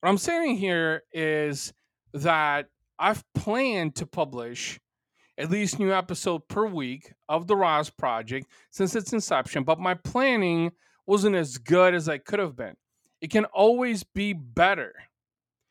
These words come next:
And the reason I'm sharing this with you is because you can apply this same analogy, this methodology to your life, to your fitness, to business, to your relationship goals.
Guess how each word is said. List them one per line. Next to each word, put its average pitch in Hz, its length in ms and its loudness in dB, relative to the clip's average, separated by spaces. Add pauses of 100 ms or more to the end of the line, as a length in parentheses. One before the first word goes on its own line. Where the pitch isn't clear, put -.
(240)
And 175 160 -4
the 170 60 -4
reason 185 680 -2 (180)
I'm 160 280 2
sharing 143 840 0
this 139 220 -6
with 127 200 -16
you 104 260 -12 (380)
is 139 120 -8
because 160 440 -2
you 190 60 -2
can 254 160 -2
apply 185 460 0 (120)
this 180 220 -2
same 196 300 -2
analogy, 156 500 0
this 175 260 -6
methodology 143 760 -2 (260)
to - 80 -16
your 127 140 -6
life, 165 400 2 (160)
to 135 100 -12
your 123 100 -10
fitness, 190 540 -2
to 143 140 -10
business, 170 600 -2 (280)
to 165 80 0
your 160 80 2
relationship 190 720 -2
goals. - 520 -8